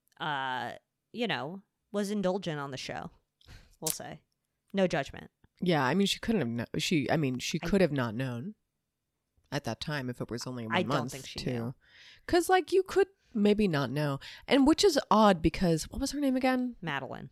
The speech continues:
Speaker 2: No, the, uh,
Speaker 1: April.
Speaker 2: Yes. When April was like,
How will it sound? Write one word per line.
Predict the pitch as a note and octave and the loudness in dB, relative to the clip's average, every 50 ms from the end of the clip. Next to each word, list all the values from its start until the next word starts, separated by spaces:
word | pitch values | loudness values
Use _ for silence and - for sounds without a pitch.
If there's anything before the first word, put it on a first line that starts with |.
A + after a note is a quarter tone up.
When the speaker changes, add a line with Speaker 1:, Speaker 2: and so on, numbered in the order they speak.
| _ _ - | _ _ 2
Speaker 2:
No, | F3 F3 D#3 C#3 C3+ C3 B2 A#2+ - | 4 6 6 6 4 2 0 -2 -4
the, | D3+ D3+ D3 C#3+ C#3+ C#3 C#3 C3+ C3+ B2+ - - | -2 -2 0 0 0 -2 -2 -2 -4 -4 -4 -4
uh, | C#3 C#3 C#3 C3+ B2+ B2 B2 A#2 A2+ - B2 - | -6 -6 -4 -6 -6 -8 -10 -10 -10 -12 -10 -6
Speaker 1:
April. | - F#3 - - C#3+ B2+ B2+ C#3 - _ _ _ _ _ _ | -4 -4 -4 -4 -6 -8 -8 -10 -14 _ _ _ _ _ _
Speaker 2:
Yes. | - G#2 - - - - - - - - - _ _ _ _ _ - - - - - _ _ _ _ _ _ _ _ _ - _ _ _ _ _ _ _ _ _ _ _ | -10 -10 -10 -10 -14 -16 -16 -16 -18 -20 -20 _ _ _ _ _ -20 -20 -20 -20 -20 _ _ _ _ _ _ _ _ _ -20 _ _ _ _ _ _ _ _ _ _ _
When | - F3+ F3+ - - | 2 2 4 4 6
April | - G#3+ A3 - G3 F#3 E3 | 6 6 8 8 8 8 8
was | D#3+ D#3+ - - C3+ | 8 6 4 4 0
like, | C#3 C#3+ C3+ C3+ B2+ - - - - | 2 2 4 2 2 0 -4 -12 -14